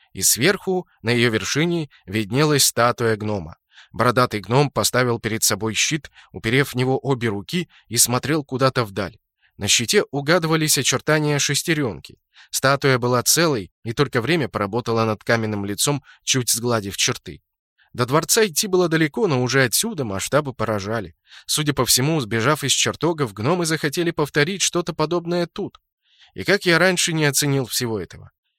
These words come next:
Помню только занудное бормотание игры историка и скучное блуждание по пустым залам. «Видите, все целое», — сказал Шуруп. «Эн Пи Си-шки в Туме говорили, что гномы просто оттуда разошлись, встали в один день и пошли жить в города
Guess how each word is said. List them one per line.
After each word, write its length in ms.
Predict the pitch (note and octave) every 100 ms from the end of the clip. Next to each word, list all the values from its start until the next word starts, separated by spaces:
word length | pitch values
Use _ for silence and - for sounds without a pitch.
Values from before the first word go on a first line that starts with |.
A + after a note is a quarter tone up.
| _ -
Помню 300 | F3 G3 F#3+
только 380 | F#3 F#3 F3+
занудное 520 | D3 F3 G3 F3 E3 E3+
бормотание 680 | E3+ F3 F3+ F#3+ F#3 F3
игры 240 | E3+ E3+ F3+
историка 460 | - G#3+ F#3 -
и 60 | D#3+
скучное 500 | - G#3+ F#3+ F3+ E3
блуждание 580 | D#3+ D#3+ E3 F3+ E3+ D#3
по 100 | D#3
пустым 400 | E3 D#3 F3+ D#3+
залам. 340 | F3+ A#2+ C#2 _ _ _ _ _ _ _ _ _ _ _ _ _
«Видите, 520 | - G3 C#4 C4+ C3+ G#2
все 260 | - G3
целое», — 480 | A#3 A3+ D3 G2 C#2+ _ _ -
сказал 380 | - C#3 A#2+ A2
Шуруп. 360 | - G#2 - _ _ _ _ -
«Эн 180 | C3+ D#3
Пи 140 | G#3
Си-шки 480 | G#3 A3+ B3 - G#3
в 100 | -
Туме 320 | F#3+ B3 A3+
говорили, 520 | F#3+ F3+ F3+ B3+ A3+
что 240 | - F3 D3+
гномы 320 | G3 A3 G3
просто 460 | E3+ A3 - G#3
оттуда 360 | F3+ - A#3 G3+
разошлись, 800 | G3+ G3 G3 A#3 B3+ E3+ - -
встали 360 | - A#3+ C4 G3
в 40 |
один 240 | D3 C#3+
день 280 | C3+ B3 G#3+
и 40 | C#3+
пошли 380 | C3 - A#3
жить 220 | D#3 F#3+ C#3+
в 120 | A2
города 540 | C#3 C3 A2 C3 B2+